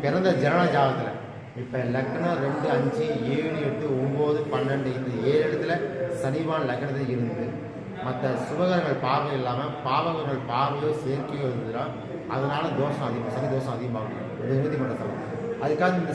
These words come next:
இந்த கோயில் என்ன செய்யணும் அப்படின்னா, ஒவ்வொரு மாசம் வரக்கூடிய ரோகிணி நட்சத்திரம், அந்த பதினொன்னுலேருந்து ஒரு மணி என்ன பகல் இருக்கும், அந்த டயத்துல சிறப்பு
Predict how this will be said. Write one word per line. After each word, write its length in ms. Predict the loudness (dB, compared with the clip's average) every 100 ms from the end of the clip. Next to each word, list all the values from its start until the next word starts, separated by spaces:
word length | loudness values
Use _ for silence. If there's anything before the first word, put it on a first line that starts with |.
| 0
இந்த 100 | 0 2
கோயில் 200 | 2 2
என்ன 140 | 0 0
செய்யணும் 240 | 0 0
அப்படின்னா, 340 | 0 0 0 -2 -4 -6 -6 -4
ஒவ்வொரு 380 | -2 2 4 4 2
மாசம் 420 | 2 2 0 0 0
வரக்கூடிய 560 | 0 0 -4 -4 -4 -4 -4 2
ரோகிணி 340 | 4 4 4 0
நட்சத்திரம், 480 | -2 -4 -6 -6 -6
அந்த 120 | -4 -4 -4
பதினொன்னுலேருந்து 680 | -2 0 0 -2 -2 -2 -2 -2 -4 -2
ஒரு 80 | 0
மணி 160 | 0 0
என்ன 140 | 0 -2
பகல் 240 | -4 -4
இருக்கும், 340 | -4 -4 -6 -8 -10 -10 -6 -4
அந்த 160 | 0 0 0
டயத்துல 380 | -2 -2 -2 -2 -2 -6 -4
சிறப்பு 400 | -2 -2 -2 -4